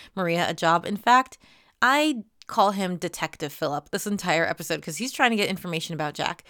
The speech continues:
He is investigating. He has put out a search warrant. He is looking into Jack's <laughs> life.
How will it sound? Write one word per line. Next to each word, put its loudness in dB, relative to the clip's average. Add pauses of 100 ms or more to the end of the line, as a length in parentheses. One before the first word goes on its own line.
(120)
He 0
is 0
investigating. -2 (240)
He 2
has 2
put -2
out 4
a -4
search -6
warrant. -2 (140)
He -2
is -2
looking -2
into -4
Jack's -4
<laughs> 0
life. -4